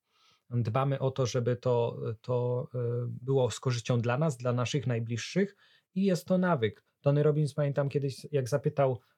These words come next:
em, e, osoby na bodajże randce z przeznaczeniem, mm, żeby wstały osoby, które są na diecie. No to wstały osoby, które były szczupłe, no i nie do końca, i na przykład z nadwagą, no bo były na etapie jakiejś diety. A w momencie, kiedy zapytał,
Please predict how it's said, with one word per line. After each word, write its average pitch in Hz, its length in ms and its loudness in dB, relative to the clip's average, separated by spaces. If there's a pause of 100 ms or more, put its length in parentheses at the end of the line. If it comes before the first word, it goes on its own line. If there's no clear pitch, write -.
(100)
em, 131 600 -2
e, 127 180 -6
osoby 127 800 0 (460)
na 120 360 -4 (120)
bodajże 123 400 -2
randce 127 440 0
z - 60 -10
przeznaczeniem, 127 800 -2 (560)
mm, 135 540 -12 (140)
żeby 131 220 0
wstały 147 320 6
osoby, 135 320 2
które 143 240 -2
są 139 160 0
na 131 120 4
diecie. 117 380 -2 (280)
No 117 80 -8
to - 100 -6
wstały 143 360 2
osoby, 143 420 0
które 127 340 0
były 123 300 -2
szczupłe, 196 720 2 (480)
no 190 200 4
i 226 120 2
nie 220 140 4
do 202 120 6
końca, 117 500 2
i 170 100 0
na 175 120 2
przykład 160 260 2
z 147 80 -2
nadwagą, 113 720 2 (360)
no 127 120 -4
bo 170 120 2
były 147 460 4
na 127 180 -2
etapie 123 340 -2
jakiejś 113 320 -2
diety. 170 360 2
A 104 60 -2
w 104 40 -2
momencie, 156 360 0
kiedy 131 220 2
zapytał, 120 440 2